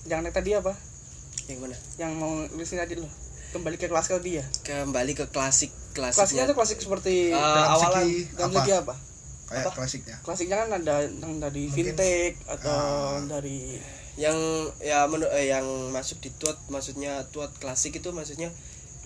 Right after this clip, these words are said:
Speaker 2: awalan, awalan Tuat bikin kaos kan yang fucking number two gitu. Kan
Speaker 1: Hmm.
Speaker 2: cuma tulisan fucking number two. Nah, bagi Tuat fucking number two itu artikel klasik. Jadi itu masuk artikel klasik. Mungkin kedepannya bakalan ada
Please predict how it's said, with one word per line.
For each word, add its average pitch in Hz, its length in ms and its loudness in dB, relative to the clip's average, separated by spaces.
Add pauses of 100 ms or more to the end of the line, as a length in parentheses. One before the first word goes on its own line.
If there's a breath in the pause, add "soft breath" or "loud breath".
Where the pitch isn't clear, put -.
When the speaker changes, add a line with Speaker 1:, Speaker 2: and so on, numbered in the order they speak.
Speaker 2:
awalan, 165 460 2 (160)
awalan 156 400 0
Tuat 170 220 -4
bikin 147 340 -6 (240)
kaos 147 280 -2
kan 175 160 -4
yang 143 200 -6 (160)
fucking 151 240 -6
number 135 240 -6
two 135 140 -2
gitu. 123 180 -8 (160)
Kan - 160 -10
Speaker 1:
Hmm. 143 80 -10
Speaker 2:
cuma 139 160 -8
tulisan 120 300 -10
fucking 120 220 -10
number 113 200 -8
two. 120 160 -12
Nah, 113 160 -10 (1160 loud breath)
bagi 143 260 -8
Tuat 175 240 -2 (280)
fucking 156 260 -10
number 143 220 -6
two 160 120 -8
itu 185 200 -6 (280)
artikel 151 320 -8
klasik. 143 400 -4 (380)
Jadi 147 300 -8
itu 160 120 -8
masuk 143 280 -4
artikel - 360 -10
klasik. 123 400 -8
Mungkin 139 340 -8
kedepannya 139 480 -6
bakalan 127 380 -8 (240)
ada 117 320 -10